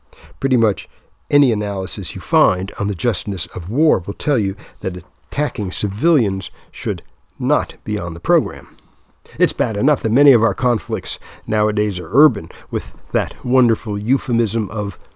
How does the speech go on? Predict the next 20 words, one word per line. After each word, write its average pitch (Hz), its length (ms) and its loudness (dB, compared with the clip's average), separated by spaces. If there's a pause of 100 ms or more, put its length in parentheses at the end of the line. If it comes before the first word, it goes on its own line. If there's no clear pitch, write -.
collateral 127 800 2 (160)
damage. 117 560 -2 (300)
That 107 160 -2
is, 107 180 2 (240)
well, 196 160 6
we 131 80 4
took 135 180 2
out 107 140 2
an 92 80 0
orphanage 107 480 2 (220)
when 104 200 0
we 98 80 -4
took 95 220 -6
out 92 180 -6
the 92 240 -6
suspected 104 600 -4
insurgents' 104 600 -4
headquarters 98 600 -2
next - 260 -8
door. 131 300 4